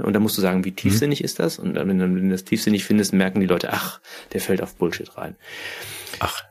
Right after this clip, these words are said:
Speaker 2: ja, okay.
Speaker 1: Ja, und da ist die Wissenschaft, finde ich, ja, äh, ein bisschen selbstgerecht, ehrlich gesagt, weil sie ihre eigene Bullshit-Resistenz selbst nicht mehr aufrechterhalten konnte. Das, da gibt's wunderbare Beispiele und die möchte ich für unsere Hörer gerne zitieren. Es gab schon in den neunziger Jahren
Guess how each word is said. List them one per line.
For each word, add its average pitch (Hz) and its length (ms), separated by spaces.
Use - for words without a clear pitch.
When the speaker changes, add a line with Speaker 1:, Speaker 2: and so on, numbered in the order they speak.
Speaker 2:
ja, 85 140
okay. 101 240
Speaker 1:
Ja, 110 180
und 135 160
da 131 40
ist 117 140
die 123 80
Wissenschaft, 135 480
finde 123 180
ich, - 140
ja, 113 440
äh, 107 540
ein 110 140
bisschen 139 340
selbstgerecht, 104 600
ehrlich 123 280
gesagt, 117 380
weil 107 220
sie 120 100
ihre 110 380
eigene 113 260
Bullshit-Resistenz 110 1400
selbst 113 540
nicht 123 160
mehr 110 360
aufrechterhalten 110 680
konnte. 160 420
Das, 92 240
da 101 220
gibt's 113 240
wunderbare 110 480
Beispiele 107 300
und 98 60
die 107 60
möchte 113 240
ich 113 100
für 110 100
unsere 104 220
Hörer 104 240
gerne 95 280
zitieren. 107 440
Es - 120
gab 107 180
schon 95 120
in 98 80
den 95 140
neunziger 107 400
Jahren 98 360